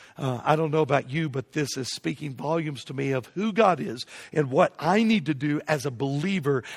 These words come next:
and as a church, uh, to be one of his children. At the first of our time, I, I said I would take a special time, we would take special time and walk through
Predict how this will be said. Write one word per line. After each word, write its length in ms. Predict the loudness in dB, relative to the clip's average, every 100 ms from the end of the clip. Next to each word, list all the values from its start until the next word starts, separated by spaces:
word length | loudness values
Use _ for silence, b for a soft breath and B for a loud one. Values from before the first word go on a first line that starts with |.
| B
and 320 | 4 4 2 2
as 240 | 0 0
a 60 | -6
church, 500 | -4 -2 -2 -6 -14 B B
uh, 180 | -2 -2
to 120 | -2
be 140 | -4 -2
one 180 | -2 -2
of 100 | -4
his 220 | -4 -6
children. 540 | -6 -4 -4 -6 -10 _ b b b b b b b b b _ _ _ _ B B B B B B B _ _ _ _ _ _ _ _ _ _ _ 0
At 100 | 0
the 100 | 2
first 260 | 0 0 0
of 80 | 0
our 140 | 0
time, 480 | 0 -2 -2 -2 -2
I, 180 | -4 -2
I 100 | -2
said 320 | 0 0 0
I 160 | 0 -2
would 220 | -2 -6 -8 B B -2
take 200 | -2 -2
a 40 |
special 460 | -8 -2 -2 -2 -6
time, 500 | -4 -4 -2 -2 -4
we 120 | -8
would 100 | -6
take 180 | -8 -8
special 360 | -8 -8 -8
time 260 | -6 -6 -6
and 160 | -10 -6
walk 440 | 0 0 -2 _
through 480 | -10 -6 -2 -2